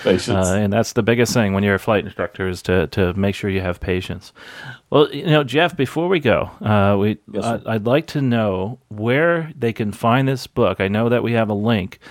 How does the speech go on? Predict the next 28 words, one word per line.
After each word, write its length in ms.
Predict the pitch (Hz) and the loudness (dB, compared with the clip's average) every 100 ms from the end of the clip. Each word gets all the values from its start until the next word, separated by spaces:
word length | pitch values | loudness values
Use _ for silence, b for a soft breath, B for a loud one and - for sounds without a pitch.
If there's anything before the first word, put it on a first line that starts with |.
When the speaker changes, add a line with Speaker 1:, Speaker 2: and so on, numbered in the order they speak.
| B B B | B B B
Speaker 2:
uh, 320 | 98 95 95 98 | -2 0 0 -2
to 140 | - 117 | -4 -2
your 200 | 113 101 | 0 0
book. 300 | 101 98 95 | 0 -2 -4
It's, 260 | - - | -10 -4
uh, 140 | 92 90 | -4 -2
stuck 260 | - 127 | -2 0
mike 160 | 127 127 | 0 2
avcast 460 | 104 107 113 107 | 2 2 2 0
dot 220 | - 101 - | 2 0 0
com 360 | 107 104 101 | 0 0 -2
slash 360 | 95 104 95 - | -4 -2 -2 -4
kennon, 440 | - 127 104 92 | -2 0 0 -2
K 200 | - 113 | -4 -4
E 260 | 101 110 113 | -2 -4 -4
N 160 | 107 107 | -4 -2
N 240 | 104 101 | -2 -2
O 200 | - 120 | 0 0
N, 300 | 117 110 98 - B B - | 0 0 -2 -6 B B -6
and 240 | 107 98 | -4 -4
that 340 | 92 113 139 147 | -2 2 4 4
actually 320 | 123 113 117 | 2 0 -4
will 100 | 107 | -2
go 160 | 107 104 | 0 0
to 80 | |
your 160 | 98 98 | 0 2
author's 340 | 120 127 110 | 2 0 -6
page 400 | - 110 98 95 | -6 -2 0 0